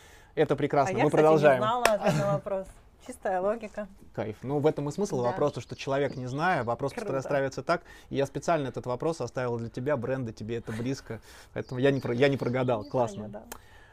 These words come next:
Speaker 1: А, прежде чем мы перейдем,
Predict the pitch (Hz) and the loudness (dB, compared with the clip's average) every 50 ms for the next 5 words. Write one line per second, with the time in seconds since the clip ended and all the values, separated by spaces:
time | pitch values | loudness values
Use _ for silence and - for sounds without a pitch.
0 | - - - - - - - - - - 165 170 180 175 175 175 170 170 165 165 | -20 -20 -20 -20 -20 -20 -20 -18 -4 2 6 8 8 8 8 8 8 8 8 10
1 | 160 156 151 147 143 143 139 135 135 135 131 131 131 131 131 127 127 123 123 123 | 8 8 8 8 8 8 6 6 6 6 4 4 4 4 4 4 2 2 2 2
2 | 120 117 117 113 113 113 110 - 165 185 185 160 160 - 165 160 151 147 123 - | 2 2 0 0 0 -2 0 4 4 4 4 4 0 0 0 0 0 0 0 0
3 | 135 143 139 156 151 147 135 127 120 113 110 | 0 2 2 2 2 0 -2 -2 -4 -6 -8